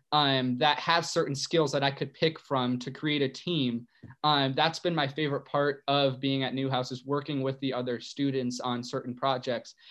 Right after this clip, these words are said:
But in general, um, it's very important to be able to do it all. I'm sure as you've learned in your career, you can't just be good in front of a camera. You have to know how to edit. You have to know how to set up your own equipment and all that stuff. And that's why I'm very thankful,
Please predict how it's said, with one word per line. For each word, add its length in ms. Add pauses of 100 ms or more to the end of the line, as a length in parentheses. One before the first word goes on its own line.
(140)
But 80
in 140
general, 560 (200)
um, 580
it's 140
very 220
important 340
to 60
be 140
able 180
to 80
do 240
it 160
all. 460 (160)
I'm 100
sure 240
as 180
you've 200
learned 240
in 120
your 140
career, 400
you 140
can't 260
just 180
be 160
good 380 (220)
in 120
front 220
of 120
a 60
camera. 380
You 140
have 180
to 80
know 140
how 100
to 120
edit. 200
You 80
have 140
to 80
know 160
how 80
to 260
set 260
up 140
your 120
own 140
equipment 440
and 100
all 140
that 180
stuff. 240
And 80
that's 160
why 80
I'm 60
very 160
thankful, 520